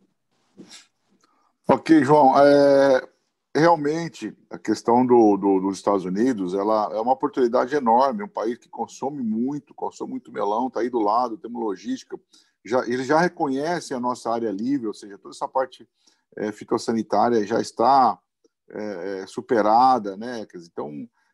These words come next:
é, o que, o que, o que dependeu mesmo é essa questão do imposto. E, é, João, no último governo que nós tivemos nos Estados Unidos, do, do Trump,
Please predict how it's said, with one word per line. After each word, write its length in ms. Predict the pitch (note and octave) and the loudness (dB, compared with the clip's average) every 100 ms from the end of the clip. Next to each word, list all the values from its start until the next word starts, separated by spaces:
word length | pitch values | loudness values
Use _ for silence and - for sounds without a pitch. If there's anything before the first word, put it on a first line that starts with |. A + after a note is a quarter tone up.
| _ - | _ -8
é, 500 | F#2+ F#2+ F#2+ G2 G2+ | -6 -6 -6 -6 -6
o 80 | |
que, 220 | G#2+ - D3+ | -6 -4 -4
o 100 | A2+ | -4
que, 200 | C#3 C#3 | -10 -10
o 80 | - | -10
que 120 | - | -2
dependeu 400 | D3+ D#3+ E3 E3 | 0 2 0 -2
mesmo 340 | D3+ E3 E3+ F3+ | 2 4 2 -2
é 60 | |
essa 180 | F3 E3+ | -4 -4
questão 340 | F3 D#3+ D#3+ | -2 -2 -2
do 80 | D#3+ | -2
imposto. 600 | E3+ - G2+ F#2 - - _ _ - _ - | -4 0 2 2 -2 -18 _ _ -20 _ -10
E, 520 | - D3 F3 F#3 - | -2 0 0 -2 -2
é, 380 | C3+ C#3 C3+ C3 | 2 4 4 2
João, 400 | C#3+ C3 G2+ - | 2 2 0 -8
no 140 | B2 E3 | -10 -6
último 640 | F#3 E3 F3 E3 C#3 B2 | -2 -2 -4 -8 -4 -4
governo 440 | G#2 G#2+ G#2 A2+ A2 | -4 -8 -6 -8 -8
que 80 | |
nós 120 | G#2+ G2 | -10 -10
tivemos 200 | G#2+ G#2 | -10 -10
nos 80 | |
Estados 200 | - F#2+ | -8 -8
Unidos, 240 | F#2 A2+ G2+ | -4 -6 -4
do, 280 | F#2+ F2+ D#2+ | 0 0 -2
do 140 | F2+ | -10
Trump, 400 | - A2+ C#3+ B2 | -6 -2 -2 -4